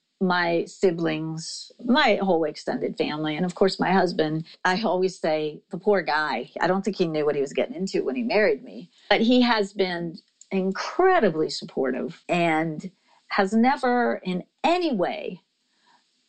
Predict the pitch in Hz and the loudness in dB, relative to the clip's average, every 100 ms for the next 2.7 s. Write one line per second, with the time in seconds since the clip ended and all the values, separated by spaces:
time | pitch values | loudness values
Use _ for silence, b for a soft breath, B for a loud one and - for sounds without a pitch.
0 | _ _ _ _ _ _ - 349 349 220 | _ _ _ _ _ _ 0 0 0 -2
1 | 202 196 196 180 165 156 - 185 175 165 | 0 0 0 -2 -2 -2 2 2 2 0
2 | 156 143 - - - 170 - | -4 -4 -6 -8 -10 -12 -16